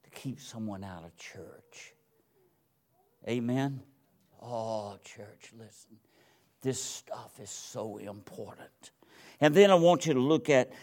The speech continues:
look at the next word, goodness. Romans seven in verse eighteen says,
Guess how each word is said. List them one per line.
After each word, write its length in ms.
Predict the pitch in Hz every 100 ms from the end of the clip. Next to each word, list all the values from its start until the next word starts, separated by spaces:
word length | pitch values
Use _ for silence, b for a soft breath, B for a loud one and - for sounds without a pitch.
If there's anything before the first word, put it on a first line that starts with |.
| B -
look 220 | 147 165
at 220 | 143 -
the 100 | 120
next 460 | 117 135 143 143 -
word, 380 | 127 131 127 B B - 117
goodness. 840 | 143 143 127 127 107 - - - _ _ _ _ _ _ _ _ _ _ - -
Romans 440 | 143 160 160 139
seven 440 | 104 - 165 139 135
in 120 | 131
verse 300 | 131 147 -
eighteen 520 | 143 143 143 151 147 131
says, 340 | - 151 123